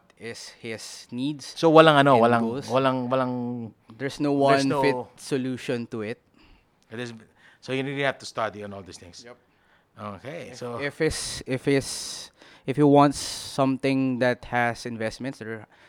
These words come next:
Speaker 1: there are plans like that. If he wants something that is pure protection, we ha-, meron din mga plans na
Speaker 2: Yeah.
Speaker 1: ganun.
Speaker 2: I, now, I thought very interesting, Garrett, no? So I'm thinking about our financial journey. You're, like, you're much younger.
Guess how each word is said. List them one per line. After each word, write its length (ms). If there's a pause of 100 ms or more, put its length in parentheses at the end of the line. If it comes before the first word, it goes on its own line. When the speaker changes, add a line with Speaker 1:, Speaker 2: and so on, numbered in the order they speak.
Speaker 1:
there 100
are 40
plans 280
like 220
that. 260
If 160
he 240
wants 360
something 580 (440)
that 200
is 320
pure 160
protection, 640 (180)
we 80
ha-, 180
meron 220
din 100
mga 220
plans 280
na 80
Speaker 2:
Yeah. 60
Speaker 1:
ganun. 180 (540)
Speaker 2:
I, 160
now, 160
I 80
thought 180
very 200
interesting, 380
Garrett, 360
no? 100
So 140
I'm 160
thinking 360
about 280 (540)
our 200
financial 460
journey. 420
You're, 180 (200)
like, 160 (240)
you're 460
much 240
younger. 400